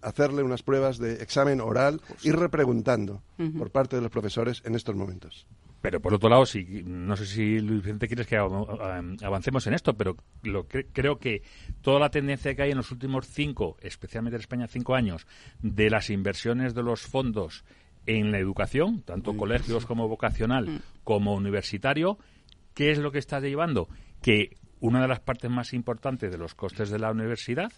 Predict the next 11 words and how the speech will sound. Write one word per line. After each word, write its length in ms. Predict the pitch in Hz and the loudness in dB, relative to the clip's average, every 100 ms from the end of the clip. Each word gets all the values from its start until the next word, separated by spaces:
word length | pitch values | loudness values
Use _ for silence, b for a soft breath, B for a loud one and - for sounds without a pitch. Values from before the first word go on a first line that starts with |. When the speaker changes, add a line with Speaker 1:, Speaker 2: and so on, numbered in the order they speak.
| _ | _
Speaker 3:
o 140 | 82 76 | -16 -14
de 280 | 76 73 73 | -16 -16 -14
un 140 | 87 | -8
colegio 420 | 107 127 - 185 | -6 -6 -6 -10
son, 240 | - 131 - | -6 -8 -6
es 160 | 110 135 | -6 -4
el 120 | 127 | -4
profesorado. 720 | 117 104 101 95 98 95 76 B B B | -6 -4 -4 0 0 0 -4 B B B
Y 80 | 80 | -8
entonces 280 | 85 98 107 | -6 -6 -6
ese, 120 | 113 | -6